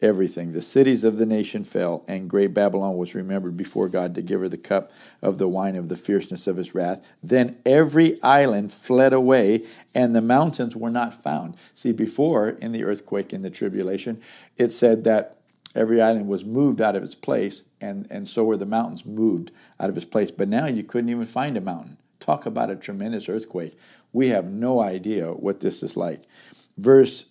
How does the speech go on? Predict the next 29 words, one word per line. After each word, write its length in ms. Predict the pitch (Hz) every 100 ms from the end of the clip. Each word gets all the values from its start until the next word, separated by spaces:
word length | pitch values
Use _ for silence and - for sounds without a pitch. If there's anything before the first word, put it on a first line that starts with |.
| _
twenty-one, 600 | - 135 127 117 110 104 -
"And 280 | 117 113 101
great 460 | 113 123 151 160 117
hail 440 | 139 156 113 110
fell 400 | - - 120 123
from, 340 | 123 117 113 113 - - _
uh, 140 | 107 95
from 340 | - 143 151
heaven, 380 | 123 104 104 110
fell 300 | - 123 127
upon, 440 | - 110 113 101 - - - _ _ _
uh, 200 | 90 95 - _ _
fell 220 | 127 120
upon 320 | 117 117 113
men, 280 | 101 101 - - _ _
each 340 | 135 135 165 -
hailstone 680 | - 147 151 143 - 110 113
about 320 | 104 117 -
the 100 | 107
weight 420 | 104 127 120 110 95
of 160 | 98
a 60 | 101
talent." 440 | - 123 120 120
We're 140 | 113 113
talking 340 | 123 120 117
about 240 | 107 113
a 80 | 95
hundred 460 | 90 113 120 110 107
pounds. 540 | 104 92 85 - -